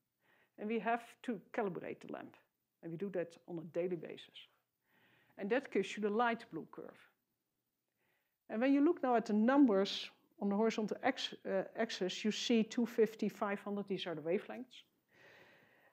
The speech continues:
And you see that all light from the dark blue curve below three hundred nanometers is disappeared. And that's caused by the ozone layer.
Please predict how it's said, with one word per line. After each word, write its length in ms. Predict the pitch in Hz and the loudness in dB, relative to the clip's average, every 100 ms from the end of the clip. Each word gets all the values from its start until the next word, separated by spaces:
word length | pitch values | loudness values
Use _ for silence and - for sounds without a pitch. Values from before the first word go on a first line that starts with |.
| _ - | _ 4
And 120 | 240 | 8
you 80 | 254 | 8
see 220 | - 294 | 8 8
that 220 | 254 - - | 8 4 2
all 320 | - 311 330 | 6 8 10
light 340 | 254 226 233 247 | 8 8 6 2
from 220 | - 233 | 0 2
the 80 | 196 | 4
dark 380 | 170 220 247 220 | 4 4 2 -2
blue 140 | 208 | -6
curve 320 | - 196 185 185 - _ | -6 -6 -4 -6 -16 _
below 300 | 185 190 226 | 0 2 2
three 220 | 240 - 226 | 0 -2 -2
hundred 180 | 180 | -2
nanometers 640 | 180 196 190 180 175 170 - | -4 -4 -2 -2 -4 -6 -8
is 160 | - 143 | -10 -10
disappeared. 640 | - 196 - - 80 - - _ _ _ _ _ _ _ _ _ _ _ - | -2 -2 -2 -10 -12 -14 -20 _ _ _ _ _ _ _ _ _ _ _ -6
And 140 | 196 | -2
that's 220 | 226 226 | -2 -4
caused 500 | - 285 226 233 - | -2 2 2 0 -6
by 260 | 202 185 190 | -4 -2 -2
the 140 | 180 196 | -2 -2
ozone 280 | 240 208 156 | -2 -2 -6
layer. 300 | - - | -8 -12